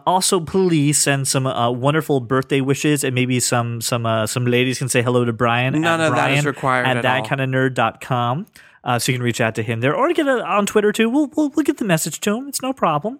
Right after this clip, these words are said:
Speaker 2: I, I see the Twitter notifications. It's just whether or not I open them. <laughs>
Speaker 1: So, uh, make sure to, to get some messages to him,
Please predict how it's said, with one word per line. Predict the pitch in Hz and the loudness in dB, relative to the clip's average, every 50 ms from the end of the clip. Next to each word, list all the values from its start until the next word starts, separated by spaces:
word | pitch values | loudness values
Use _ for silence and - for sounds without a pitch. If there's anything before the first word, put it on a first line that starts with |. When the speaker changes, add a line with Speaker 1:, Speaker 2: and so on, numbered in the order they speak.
| - | -4
Speaker 2:
I, | - 269 359 453 466 453 403 392 - - | 0 0 2 4 2 2 0 -2 -2 -2
I | 247 277 302 320 339 381 392 349 | 0 2 2 2 2 0 -2 -4
see | - - - - - - 277 269 269 262 | -4 -4 -4 -2 0 2 2 2 2 0
the | 254 226 247 - | 0 0 -2 -2
Twitter | - - 254 226 233 233 | -2 -4 -2 0 0 0
notifications. | 202 226 226 220 202 - 208 196 - 180 175 165 170 - 214 226 254 254 - | 2 2 2 2 2 2 -2 -2 0 0 0 0 0 -2 -4 -2 -2 -4 -4
It's | 254 233 - | -6 -6 -4
just | - 269 254 - | -4 -4 -4 -2
whether | - 254 240 247 247 | -2 -2 -2 0 -2
or | 262 | -2
not | 262 262 254 254 | -2 0 -2 -2
I | 262 269 | -2 -4
open | 285 330 302 - 185 143 127 | -4 -6 -6 -8 -8 -8 -8
them. | 104 139 - _ _ _ _ _ _ _ _ _ _ _ _ _ - 156 | -10 -14 -16 _ _ _ _ _ _ _ _ _ _ _ _ _ -4 -2
<laughs> | - - - - - - - - - - 170 | 0 0 -2 -4 -8 -12 -16 -18 -8 -6 -6
Speaker 1:
So, | 147 - - - 151 143 143 139 143 139 | -4 -4 -2 0 2 2 2 2 0 0
uh, | - - 117 127 131 131 156 | -2 0 2 2 2 2 0
make | 175 208 214 | 0 -2 0
sure | - 208 220 208 | 0 0 2 2
to, | 190 185 175 175 | 2 2 0 0
to | 170 - | 0 0
get | 170 165 156 - | 0 0 -2 -2
some | 165 151 | -2 0
messages | 139 131 - - 120 117 113 107 | 0 -2 -2 -4 -4 -6 -6 -4
to | - 113 | -4 -4
him, | 110 107 104 107 | -2 -2 -4 -6